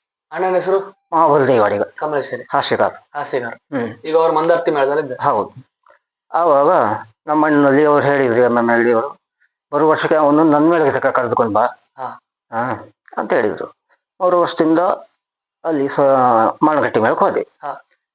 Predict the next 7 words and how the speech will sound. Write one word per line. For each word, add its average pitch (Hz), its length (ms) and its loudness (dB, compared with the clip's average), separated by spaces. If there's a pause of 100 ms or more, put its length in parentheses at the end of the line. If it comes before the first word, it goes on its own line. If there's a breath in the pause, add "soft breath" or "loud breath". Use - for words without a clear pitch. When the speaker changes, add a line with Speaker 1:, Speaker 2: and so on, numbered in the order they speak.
Speaker 2:
ಹನ್ನೆರಡು 190 460 2
ವರ್ಷ 156 200 0
ತಿರುಗಾಟ 131 380 0
ಮಾಡಿದ್ವಿ. 120 480 -2 (260)
Speaker 1:
ಮಾವಿನಕಟ್ಟೆ 147 340 -4
ಮೇಳದಲ್ಲಿ? 120 340 -10
Speaker 2:
ಹೌದು. 127 360 -2